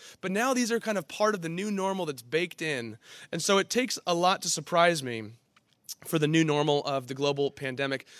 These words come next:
which, uh, the New York Times accomplished yesterday when I read this article entitled, "This Flight Goes Nowhere," and it's sold out. Have you heard about this? It says,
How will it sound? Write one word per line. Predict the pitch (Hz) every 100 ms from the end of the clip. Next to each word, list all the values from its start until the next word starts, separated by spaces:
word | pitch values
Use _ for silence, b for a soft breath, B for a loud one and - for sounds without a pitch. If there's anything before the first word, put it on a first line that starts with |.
| B B -
which, | 233 - -
uh, | 196 190 175
the | 180
New | 202
York | 202 190
Times | 202 190
accomplished | 190 190 214 214 170
yesterday | 156 139 147 139
when | 135 143
I |
read | 143 180
this | 190 -
article | 170 208 196 143 123 123 B B B
entitled, | 165 156 165 165 160 147
"This | 202 -
Flight | 202 196 196
Goes | 185 160
Nowhere," | 175 226 147 117 92 - b b b
and | 151 165
it's | 190
sold | - - 202 202
out. | 214 139 - b b _
Have | 170
you | 247
heard | 254
about | 254 269
this? | 294 311 - - B B B -
It | 190
says, | 240 233